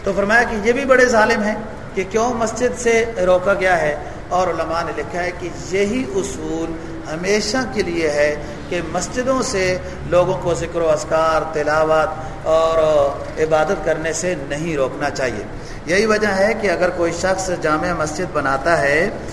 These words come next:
تو اس کے لیے حکم ہے کہ وہ اذن عام کرے جمعے کے لیے، کوئی خاص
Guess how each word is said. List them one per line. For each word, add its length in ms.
تو 240
اس 100
کے 100
لیے 140
حکم 360
ہے 100
کہ 300
وہ 160
اذن 300
عام 440
کرے 320
جمعے 280
کے 160
لیے، 340
کوئی 180
خاص 340